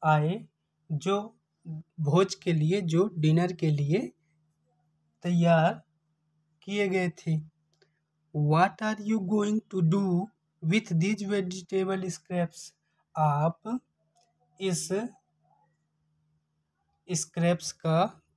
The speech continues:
क्या करने जा रहे हो? He asked the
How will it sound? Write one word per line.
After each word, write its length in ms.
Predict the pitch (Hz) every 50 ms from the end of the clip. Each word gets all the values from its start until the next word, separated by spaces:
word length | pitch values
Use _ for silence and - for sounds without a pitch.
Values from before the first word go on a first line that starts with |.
| _ _
क्या 140 | - 196 202
करने 380 | 196 - 196 190 196 196 196 190
जा 220 | 180 190 185 180
रहे 260 | 175 175 160 160 170
हो? 360 | 160 147 156 156 160 165 - - _ _ _ _ _ -
He 180 | 175 185 196 180
asked 420 | 165 175 180 175 - - - 196
the 280 | 190 202 175 160 160